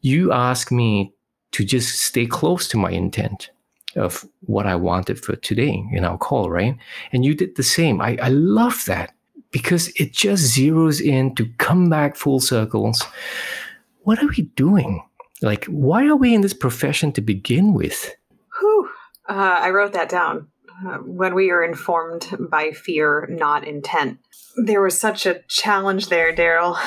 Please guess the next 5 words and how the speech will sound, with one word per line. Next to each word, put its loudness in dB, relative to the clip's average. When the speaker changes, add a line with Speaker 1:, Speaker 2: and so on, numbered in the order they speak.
Speaker 2:
Um, 0
I 2
think -2
so 0
much, -2